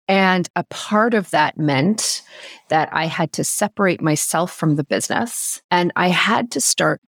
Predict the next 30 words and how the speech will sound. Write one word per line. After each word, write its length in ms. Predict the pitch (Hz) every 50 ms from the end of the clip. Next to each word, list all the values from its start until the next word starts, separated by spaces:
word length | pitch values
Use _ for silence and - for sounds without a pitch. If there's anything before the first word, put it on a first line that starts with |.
| _ -
developing 720 | 165 147 - - 175 175 214 247 240 - - 202 196 190 -
a 120 | 180 160
relationship 920 | 165 160 147 151 147 147 151 - - 160 139 - - 151 143 139 135 - - -
with 220 | 156 160 151 135
the 80 | 151 151
spirit 500 | - - - - 175 165 165 156 151 - -
of 100 | 156 151
the 100 | - 151
business 440 | 151 139 127 - - - - - -
itself. 640 | - 143 - - - - - - - - - - - _ -
And 200 | 196 196 190 - _ 185
this 260 | 180 220 285 349 -
sounds 420 | - 415 370 339 311 262 - - - _ _ _ _ _ _ _ _ _ -
crazy, 420 | - - 190 185 180 180 175 165
but 240 | - 156 143 - - - -
bear 220 | - 214 247 254
with 200 | 220 202 208 -
me, 180 | 180 143 135 143
like, 280 | 147 147 151 147 - - _ _ -
anything 520 | 233 247 285 349 349 - - 262 247 240
that 160 | 208 190 160 - _ _ _ _ -
people 300 | - - 202 - 180 170
create, 720 | - - - - 170 151 131 131 127 131 127 127 - -
so 180 | - - 180 160
a 100 | - 165
creation, 920 | - - - - 220 214 190 202 202 214 - - - - 80 85 - - -
whether 320 | 160 170 165 160 165 151
it's 220 | - 156 151 - -
a 60 | 147
book, 420 | 135 - - 123 - 240 - -